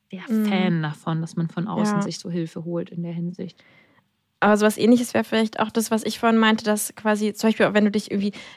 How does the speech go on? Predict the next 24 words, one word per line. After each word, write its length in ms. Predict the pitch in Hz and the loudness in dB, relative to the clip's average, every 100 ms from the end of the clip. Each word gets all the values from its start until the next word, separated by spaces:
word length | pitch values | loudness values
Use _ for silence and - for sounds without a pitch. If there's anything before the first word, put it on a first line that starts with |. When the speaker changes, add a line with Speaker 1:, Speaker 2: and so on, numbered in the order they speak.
| _ | _
Speaker 2:
ich 100 | 214 | 2
schäme 140 | 269 269 | 4 4
mich 80 | 262 | 4
dafür, 240 | 226 208 | 2 2
wenn 100 | 202 | 2
ich 120 | 208 | 2
meine 160 | 196 196 | 2 0
Tage 280 | 196 170 160 | 2 2 4
hab, 120 | 170 | 2
haben 180 | 185 190 | 0 2
wir 120 | 185 | 2
auch 100 | 185 | 2
gelesen 400 | 185 180 180 185 | 0 -2 -2 -2
oder 180 | 185 185 | 0 2
so, 180 | 190 214 | 2 2
dann 160 | 214 190 | 4 4
immer 240 | 233 233 | 6 6
wieder 180 | 220 226 | 4 4
einfach 300 | 185 208 202 | 2 0 -4
Pornos 380 | - 233 262 233 | 4 4 4 0
gucken, 340 | - 196 220 | -6 -2 0
also 180 | 233 202 | 2 4
Menstruationspornos 1040 | 202 214 - 202 240 269 - 180 185 190 - | 4 2 0 2 4 4 2 2 2 0 -2
gucken 400 | - - 226 | -10 -2 -2